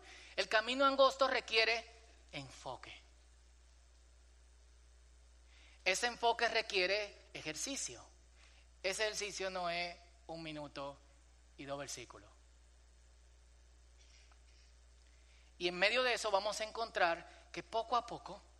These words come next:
a pesar de que no hemos llegado al punto en donde podamos decir, "Baja el Salmo ciento cincuenta, Señor, en el nombre de Jesús, amén", vamos a ver que continuamente vamos a despreciar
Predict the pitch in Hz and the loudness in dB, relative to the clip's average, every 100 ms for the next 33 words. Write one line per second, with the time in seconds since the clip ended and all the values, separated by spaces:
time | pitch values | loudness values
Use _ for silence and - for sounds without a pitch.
0 | - - - - 160 180 - 233 247 240 | -20 -20 -20 -4 -2 4 4 4 2 -2
1 | 240 240 233 226 226 226 254 262 233 220 | -2 0 2 6 6 4 0 -2 0 -2
2 | 214 214 - 202 208 226 220 - 214 202 | -2 -2 -2 4 4 4 -2 -4 -4 -2
3 | 175 190 220 214 214 214 226 226 220 220 | 4 4 4 2 0 -4 -6 -8 -12 -2
4 | 220 208 196 185 196 180 185 190 202 214 | 0 0 -4 -4 -2 -2 -2 -2 -4 -2
5 | 208 233 233 233 - - - - - - | 0 2 0 -4 -16 -20 -20 -20 -20 -20
6 | - - - - - - - - - - | -20 -20 -20 -20 -20 -20 -20 -20 -20 4
7 | 175 214 226 220 190 175 151 - - - | 6 6 4 2 2 2 0 -4 -20 -20
8 | - - - - - - 180 180 175 - | -20 -20 -20 -20 -16 -2 2 2 0 -8
9 | - - - 175 185 185 233 240 233 233 | -20 -20 -10 -6 -4 -4 -6 2 2 2
10 | 269 294 320 - - - - 165 185 180 | -2 -2 -4 -6 -20 -20 0 0 0 -2
11 | 180 175 170 - 165 - 214 226 269 | -4 -4 -6 -8 -8 -4 0 2 0